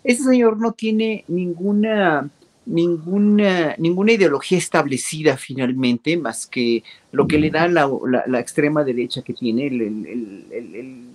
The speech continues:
confinarse a la extrema derecha y lanzar mierda contra toda la gente con la que pue-, contra la que pueda lanzar. Así que me tiene sin cuidado, es una persona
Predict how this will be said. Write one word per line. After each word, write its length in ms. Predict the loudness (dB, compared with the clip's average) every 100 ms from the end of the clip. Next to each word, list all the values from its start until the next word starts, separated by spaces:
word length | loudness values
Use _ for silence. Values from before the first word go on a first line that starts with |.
| -20 -20 -20 _
confinarse 640 | -6 0 6 8 6 4
a 60 | 0
la 60 |
extrema 340 | 0 -4 -4 -4
derecha 460 | -4 -8 -8 -8 -8 -20 _ _
y 160 | -6 -2
lanzar 440 | 0 0 2 2
mierda 320 | 2 2 0
contra 320 | -2 -4 -6 -4
toda 180 | -4
la 80 | -4
gente 320 | -8 -10 -10
con 240 | -12 -8 -6
la 100 | -6
que 100 | -8
pue-, 300 | -4 0 0
contra 260 | 0 0 0
la 80 | -2
que 120 | -4
pueda 280 | 2 2 2
lanzar. 380 | -4 -4 -2
Así 220 | -2 -2 2
que 240 | 4 2 -4 -20 _
me 160 | 0 2
tiene 220 | 4 0
sin 200 | 0 -2
cuidado, 600 | -2 -2 0 0 2 0 0
es 180 | -6 -2
una 120 | -2
persona 640 | -2 -8 -4 -2 -2 -4